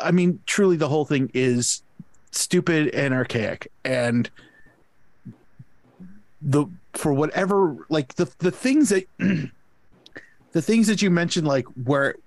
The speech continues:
where it can affect a player's enhance, like, it enhance their play by taking away their anxiety. That,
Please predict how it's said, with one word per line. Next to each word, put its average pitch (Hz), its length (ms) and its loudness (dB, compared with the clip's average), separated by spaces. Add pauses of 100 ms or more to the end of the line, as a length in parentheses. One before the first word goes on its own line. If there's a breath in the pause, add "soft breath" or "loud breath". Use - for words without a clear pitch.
(200)
where 139 240 0
it - 100 -14
can 160 180 -2
affect 147 440 -4
a 139 60 -2
player's 135 420 0
enhance, 127 500 -2
like, 117 320 -2
it 113 140 -4 (360 soft breath)
enhance 151 420 0
their 143 160 0
play 147 420 -2 (1080)
by 127 440 0
taking 156 380 0
away 143 380 2
their 131 380 0
anxiety. 135 880 0 (1000)
That, 202 260 -2